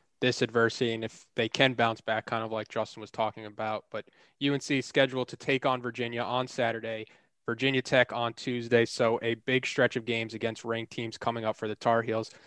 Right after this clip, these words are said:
We'll be back next week to break it down. Justin, playing the Lakers tonight.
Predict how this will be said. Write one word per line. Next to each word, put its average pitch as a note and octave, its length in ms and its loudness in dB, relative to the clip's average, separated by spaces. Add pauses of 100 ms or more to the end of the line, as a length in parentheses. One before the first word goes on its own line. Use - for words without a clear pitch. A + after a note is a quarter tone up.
(220)
We'll C3 120 -2
be C3+ 100 2
back B2 300 4
next B2 260 2
week A#2+ 220 -4
to B2+ 100 -12
break A#2 280 -6
it A#2 100 -16
down. B2 320 0
Justin, B2 500 -2 (880)
playing D#3 280 6
the D3 60 6
Lakers B2 360 4
tonight. A2+ 420 -4